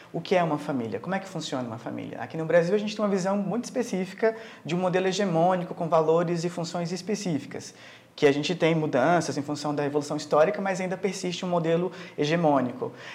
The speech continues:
É, então, a, a forma como essa sociedade olha pra essa família, entende o seu papel, vai,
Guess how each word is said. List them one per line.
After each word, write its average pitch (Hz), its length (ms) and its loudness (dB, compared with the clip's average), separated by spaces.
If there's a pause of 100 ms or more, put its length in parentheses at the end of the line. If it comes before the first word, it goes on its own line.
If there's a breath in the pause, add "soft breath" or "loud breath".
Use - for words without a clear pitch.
(200 loud breath)
É, 139 280 6
então, 190 400 4
a, - 400 0
a - 120 4
forma 262 300 4
como 233 140 4
essa 208 120 2
sociedade 160 440 4
olha 226 280 8
pra 214 80 2
essa 190 160 2
família, 151 360 0
entende 196 380 0
o 175 60 -2
seu 170 120 -2
papel, 165 520 6
vai, 147 180 6